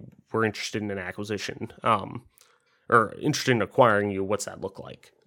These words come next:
And it may not have went anywhere, but it definitely really, to me, signifies that, "Hey, yeah, this, this was happening," kind of thing. So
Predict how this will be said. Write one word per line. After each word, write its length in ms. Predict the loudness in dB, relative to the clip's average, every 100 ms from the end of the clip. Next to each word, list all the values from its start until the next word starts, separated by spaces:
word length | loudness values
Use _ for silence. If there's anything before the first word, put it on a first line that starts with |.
| -10 -2
And 320 | -2 -2 -6 _ -18
it 400 | -12 -10 -10 -8
may 240 | -2 0
not 180 | 2 0
have 160 | -6 0
went 260 | 2 2 -4 -8
anywhere, 420 | -6 -6 -6 -8
but 400 | -6 -10 -12 -18 _ _ _ _ _ _ _ _ _ _ _ _ _ _ _ 0
it 200 | 0 6
definitely 680 | 6 6 4 4 4 0 -2
really, 640 | -6 -2 4 6 6 4 0
to 120 | 0
me, 480 | 2 4 2 2 -4 _ _ _ _
signifies 640 | -2 2 2 4 2 2
that, 300 | 2 0 0 _ _
"Hey, 280 | 6 6 6 -2 -20 2
yeah, 280 | 6 6 4 2
this, 340 | 2 2 2
this 220 | 2 2
was 140 | 0 2
happening," 440 | 2 0 -8 -12 _
kind 180 | 2 2
of 80 | 2
thing. 180 | -10 -14 _ _ _ _ _
So 340 | 2 2 2